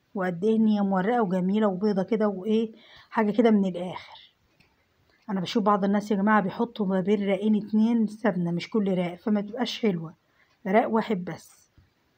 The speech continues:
وبعد ما خلصناها زي ما انتوا شايفين كده هنبدأ نعوصها زبدة من على الوش.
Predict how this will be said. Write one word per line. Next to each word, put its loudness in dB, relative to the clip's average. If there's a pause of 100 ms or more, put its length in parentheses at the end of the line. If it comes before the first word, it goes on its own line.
(380)
وبعد 4
ما 0
خلصناها -2
زي -4
ما -2
انتوا -6
شايفين -6
كده -6
هنبدأ -6
نعوصها -6
زبدة -4
من 0
على -4
الوش. -10